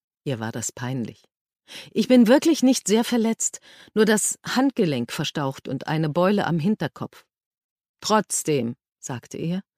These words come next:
setzte sich zu ihr, öffnete den Verbandskasten und entnahm ein braunes Fläschchen mit Jodtinktur.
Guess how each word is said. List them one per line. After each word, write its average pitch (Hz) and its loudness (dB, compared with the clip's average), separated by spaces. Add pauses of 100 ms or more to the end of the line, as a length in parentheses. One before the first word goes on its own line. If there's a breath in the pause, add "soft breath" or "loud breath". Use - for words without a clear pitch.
(280)
setzte - -8
sich 139 -10
zu - -8
ihr, 190 -6 (500 loud breath)
öffnete 196 -4
den 175 -4
Verbandskasten 165 -6
und 156 -6
entnahm 143 -4
ein 147 -4
braunes 123 -6
Fläschchen 156 -8
mit 165 -8
Jodtinktur. - -8